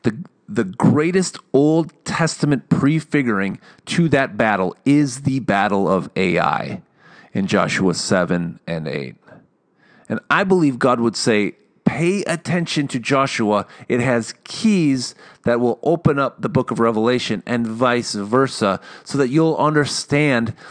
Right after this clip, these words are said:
the paradigms in which I am working with in the end times," because it's gonna be very, very important for us to understand what's happening and why it's happening.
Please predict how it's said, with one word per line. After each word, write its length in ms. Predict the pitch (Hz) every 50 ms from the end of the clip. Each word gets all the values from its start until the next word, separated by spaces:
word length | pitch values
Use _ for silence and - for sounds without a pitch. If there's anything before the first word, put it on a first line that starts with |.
| - _ _
the 100 | - 120
paradigms 720 | - - - 147 147 147 143 131 135 127 127 131 127 120 120
in 100 | 117 110
which 320 | 113 117 - - - - _ _ _ _ _ _ _ _ _ _ _ _ -
I 200 | 120 127 139 156
am 200 | 156 156 151 147
working 540 | 135 131 139 147 135 - - 131 120 110 101
with 380 | 104 104 101 98 - - - - - - - - - _
in 200 | - 123 131 123
the 240 | 120 107 113 110 107
end 160 | 104 104 95
times," 500 | 90 95 - 110 101 95 92 92 101 -
because 300 | 117 120 117 147 147 135
it's 60 | 135 -
gonna 120 | 156 151
be 100 | 147 135
very, 680 | 117 113 120 127 131 135 165 170 180 185 180 175 180 175
very 600 | 151 135 147 147 143 143 143 143 143 143 135 - - - - - - - - - _ _ _ _ _ _ -
important 720 | - 127 113 - - - - 139 135 120 - 87 98 92 -
for 180 | - - 113 95
us 180 | 113 113 - -
to 100 | - - -
understand 600 | - 135 139 135 113 - - 135 123 123 120 107 - - _ _
what's 460 | - 101 104 107 113 139 165 - -
happening 680 | - 147 170 156 160 - - 170 165 165 165 160 - - -
and 320 | 117 117 107 101 98 92
why 300 | 95 101 117 120 120 127
it's 240 | 135 127 127 - -
happening. 760 | - - - 110 107 104 - - 92 87 80 69 50 - -